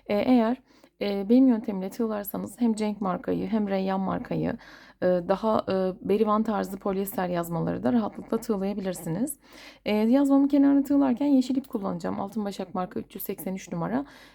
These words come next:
Ben yirmi iki numara tığ kullanıyorum genel olarak bütün modellerimde.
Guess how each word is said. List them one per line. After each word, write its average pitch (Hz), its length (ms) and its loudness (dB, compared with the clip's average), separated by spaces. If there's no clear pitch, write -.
Ben 277 80 6
yirmi 277 260 6
iki 277 140 2
numara 233 240 4
tığ 226 160 -4
kullanıyorum 180 500 -6
genel 190 240 -4
olarak 175 360 -6
bütün 196 240 -6
modellerimde. 165 680 -2